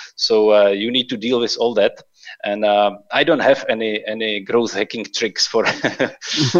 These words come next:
for, for, for, for this, yeah, because, uh, it's, it's just life. So, uh, like I said, I think we are not a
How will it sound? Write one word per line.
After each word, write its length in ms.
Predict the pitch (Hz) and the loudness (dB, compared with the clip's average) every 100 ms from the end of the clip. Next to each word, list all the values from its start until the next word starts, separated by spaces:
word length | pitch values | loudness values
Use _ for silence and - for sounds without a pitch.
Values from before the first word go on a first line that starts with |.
| 175 | 2
for, 180 | 143 - | 2 2
for, 160 | - | 2
for, 220 | - 135 - | 0 0 0
for 260 | - 120 113 | 2 2 4
this, 280 | 117 - | 2 2
yeah, 240 | 107 98 107 | 0 0 2
because, 460 | 104 123 107 - | 0 0 0 0
uh, 300 | 113 107 104 104 | 2 4 2 0
it's, 160 | 104 | -4
it's 200 | 123 101 | -8 -8
just 260 | 98 110 - | -4 -2 2
life. 240 | 104 98 | 4 4
So, 180 | - 113 - - - - | 0 -4 -6 -12 -12 -2
uh, 160 | - 107 | 0 2
like 200 | 123 147 | 2 2
I 40 | |
said, 200 | 139 127 - - _ _ 113 - 120 | 2 2 0 -12 _ _ -18 -14 -6
I 80 | 131 | -4
think 240 | - 123 - _ | -4 -8 -12 _
we 100 | 120 | 0
are 80 | 127 | 0
not 180 | 123 | 2
a 80 | 127 | -2